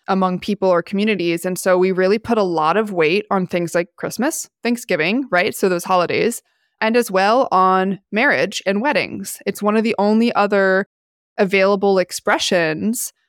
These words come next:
for communal connection and a shared sense of witnessing developments in community members' lives.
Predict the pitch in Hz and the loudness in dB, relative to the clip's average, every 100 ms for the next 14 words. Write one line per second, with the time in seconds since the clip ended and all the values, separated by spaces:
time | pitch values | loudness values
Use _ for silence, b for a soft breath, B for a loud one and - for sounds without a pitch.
0 | _ - - 196 196 185 185 - 202 190 | _ -8 0 4 4 4 2 0 0 2
1 | 196 190 190 190 190 - 185 175 - - | 2 4 4 2 -2 -4 -2 -2 -4 -2
2 | 240 247 269 - 202 196 190 190 190 - | 0 0 -2 -2 0 2 2 0 -2 -4
3 | - 196 - 196 185 185 185 190 214 _ | -4 -4 -2 0 2 2 0 0 -4 _
4 | _ _ - - 185 175 226 - - 196 | _ _ -16 -4 -2 0 -2 -6 -2 2
5 | 185 180 170 180 233 233 196 - 170 254 | 4 4 0 0 2 2 0 -2 -2 -2
6 | 359 - 202 185 190 190 160 - - 185 | -4 -4 0 2 2 0 -4 -8 -6 -2
7 | 180 175 170 175 - - 202 185 180 175 | 0 0 -2 -6 -10 -6 -2 0 0 -2
8 | 156 147 147 - 160 156 85 85 - | -2 -2 -2 0 0 2 0 -4 -8